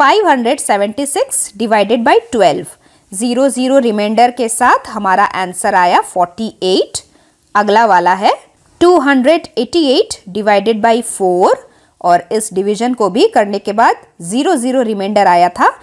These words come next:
आंसर आया था सेवेंटी टू. उसके बाद वाला डिवीजन एट हंड्रेड सिक्सटी नाइन divided by eleven. एट हंड्रेड सिक्सटी नाइन को इलेवन से डिवाइड करने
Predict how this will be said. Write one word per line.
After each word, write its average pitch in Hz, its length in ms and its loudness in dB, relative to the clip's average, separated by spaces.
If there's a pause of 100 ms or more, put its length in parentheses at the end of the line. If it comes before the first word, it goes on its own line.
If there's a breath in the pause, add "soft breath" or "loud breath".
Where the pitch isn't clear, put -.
(360 soft breath)
आंसर 220 340 2
आया 185 280 4
था 202 60 -6
सेवेंटी 185 440 -6 (100)
टू. 370 120 2 (600)
उसके 240 260 0
बाद 254 280 0
वाला 320 240 0
डिवीजन 320 420 -4
एट 302 260 -2
हंड्रेड 220 280 -2
सिक्सटी - 380 -6
नाइन 262 440 -2
divided 190 520 0
by 170 120 2 (180)
eleven. 170 500 0 (400 soft breath)
एट 226 220 -6
हंड्रेड 208 260 -6
सिक्सटी 208 360 -4
नाइन 202 200 0
को 294 120 2 (120)
इलेवन 185 280 -2
से 196 160 -6
डिवाइड 185 320 0
करने 202 280 -4